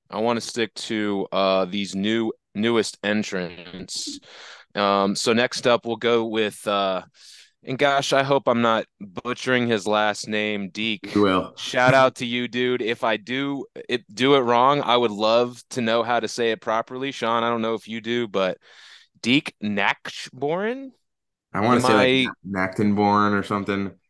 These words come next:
Speaker 1: Nachtenborn?
Speaker 2: Uh,
Speaker 1: So,
Speaker 2: yeah.
Speaker 1: yeah, he was, uh,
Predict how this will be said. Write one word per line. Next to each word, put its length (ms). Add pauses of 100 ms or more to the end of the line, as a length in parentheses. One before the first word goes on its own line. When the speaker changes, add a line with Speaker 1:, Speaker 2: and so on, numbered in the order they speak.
(140)
Speaker 1:
Nachtenborn? 1160
Speaker 2:
Uh, 40 (880)
Speaker 1:
So, 140
Speaker 2:
yeah. 200
Speaker 1:
yeah, 40
he 220
was, 280
uh, 280